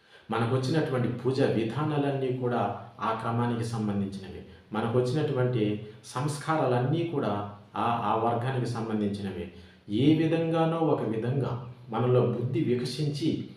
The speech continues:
ఈ యొక్క సత్యాన్ని గ్రహించి, జీవుని యొక్క గమ్యస్థానానికి చేరడమే మన యొక్క పూర్వీకులు మనకు అందించినటువంటి సంపద. వారు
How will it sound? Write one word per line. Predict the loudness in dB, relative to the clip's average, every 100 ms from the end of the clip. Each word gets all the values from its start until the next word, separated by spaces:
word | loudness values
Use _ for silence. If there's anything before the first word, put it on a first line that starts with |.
| -20 -14 -2
ఈ |
యొక్క | -2 -2 -4
సత్యాన్ని | -6 -6 -6 -4 -2 0 0
గ్రహించి, | 0 -2 -4 -4 -2 -2 -4 -10 -16 -16
జీవుని | -8 0 2 4 2
యొక్క | 2 0
గమ్యస్థానానికి | -4 -2 0 -2 -4 -8 -4 -2 0 0 -2
చేరడమే | -2 -4 -4 -2 0 2 0 -2 -4
మన | -2
యొక్క | -2 -4
పూర్వీకులు | -6 -2 0 2 2 2
మనకు | 0 0 -2 -2
అందించినటువంటి | -2 0 0 -2 -4 -4 -6 -6
సంపద. | -8 -12 -8 -6 -4 -4 -4 -10 -20 -20 -20 -20 -20 _ _ _
వారు | 0 2 4 4 4 0